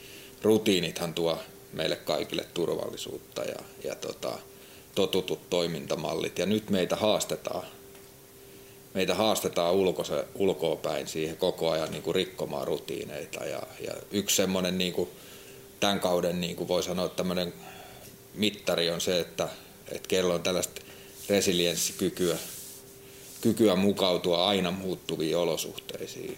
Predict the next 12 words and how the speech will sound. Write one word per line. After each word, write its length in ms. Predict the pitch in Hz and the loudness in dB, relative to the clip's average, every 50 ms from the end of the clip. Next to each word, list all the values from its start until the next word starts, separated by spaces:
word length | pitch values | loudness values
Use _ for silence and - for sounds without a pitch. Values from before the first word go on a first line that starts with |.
| - - | -8 -4
ja 140 | - 85 80 - | -4 -4 -2 0
sietää 600 | - - 107 104 95 82 - - 85 82 85 85 | 2 4 4 4 4 2 0 0 0 0 2 2
epävarmuutta 1000 | 87 85 - 87 82 82 82 82 - - - - - - - - - - 62 67 | 0 0 0 0 0 0 0 -2 -2 -4 -6 -8 -8 -10 -10 -10 -8 -4 -4 -2
ja 120 | 69 - | -2 -2
sietää 520 | - - 98 95 90 80 - - 82 76 76 | 0 2 4 4 2 2 0 -2 -4 -2 -2
sitä 320 | - - 90 80 - 78 | -2 -2 -2 -2 -2 -2
häpeätä, 640 | 76 87 87 85 - - 85 76 73 - - 73 78 | -2 -2 -2 -2 0 0 0 0 0 -2 -2 -4 -4
ettei 300 | 78 - - 85 80 87 | -4 -2 0 0 0 0
välttämättä 560 | 87 82 - - - 78 82 - - - 82 | -2 -4 -6 -8 -10 -10 -10 -8 -6 -2 0
osaa, 460 | 80 85 80 - - 67 67 71 73 | 0 0 0 0 -2 -4 -2 -2 -2
ei 120 | 76 80 | -2 -2
pysty. 440 | - - 82 80 - - - - - | -4 -6 -6 -4 -4 -4 -4 -6 -10